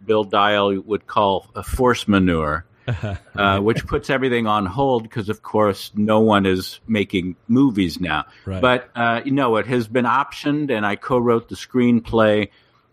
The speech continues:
Speaker 1: and it's going to be very strange to see someone playing me at twenty years old on the screen.
Speaker 2: Is that how
Speaker 1: It's
Speaker 2: old you
Speaker 1: about
Speaker 2: were when you, when you met Groucho Marx? You were twenty?
Speaker 1: Yeah,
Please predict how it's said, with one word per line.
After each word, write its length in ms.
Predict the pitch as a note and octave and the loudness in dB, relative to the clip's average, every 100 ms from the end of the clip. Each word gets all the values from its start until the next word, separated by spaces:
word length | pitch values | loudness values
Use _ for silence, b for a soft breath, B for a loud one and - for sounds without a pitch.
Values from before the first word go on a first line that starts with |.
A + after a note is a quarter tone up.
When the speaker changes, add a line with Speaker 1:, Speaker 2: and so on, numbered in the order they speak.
| _ | _
Speaker 1:
and 160 | A2+ A2 | -2 0
it's 160 | A2 | -2
going 220 | - A#2+ A2+ | -2 0 0
to 40 | |
be 140 | G2+ | 0
very 540 | G2+ A2 A2+ A#2 A2 A2 | 0 2 2 0 -2 -6
strange 520 | - - B2 A#2 G#2+ - | -14 -4 0 0 0 -4
to 120 | G2 | -8
see 240 | - A2+ | -2 -2
someone 400 | G2 A#2 G#2 G2+ | 0 0 0 0
playing 480 | F#2 A#2 G#2+ G#2 G2+ | -2 -2 0 0 0
me 200 | F#2+ F2+ | 0 0
at 160 | E2 - | -2 -4
twenty 320 | - G#2+ G2+ | -2 2 2
years 320 | F#2 F#2 E2+ | 2 0 0
old 280 | F#2+ G2 F#2 | 4 4 4
on 180 | E2 D2+ | 0 -2
the 80 | D2 | -6
screen. 560 | - - F#2 D#2 - | -8 -2 0 0 -2
Speaker 2:
Is 80 | D3 | -2
that 140 | G#3+ | 0
how 100 | A3+ | 0
Speaker 1:
It's 100 | B3 A#3+ | 0 0
Speaker 2:
old 80 | G#3 | 0
you 40 | |
Speaker 1:
about 120 | A#3 | 0
Speaker 2:
were 160 | A3+ B3 | 0 -2
when 200 | A#3 A3 | -2 -2
you, 180 | A3 A3 | -2 -4
when 240 | G3 G3+ | -4 -2
you 100 | G#3 | 0
met 240 | G#3 A3 - | -2 -2 -4
Groucho 320 | G3+ G#3 G#3 | -4 -2 -2
Marx? 320 | G#3 A3+ - | -2 -4 -4
You 80 | E3 | -4
were 80 | D3+ | -2
twenty? 380 | - F3 B3 A#3+ | -2 -2 -2 0
Speaker 1:
Yeah, 380 | D#3+ E3+ A#2+ | 2 2 0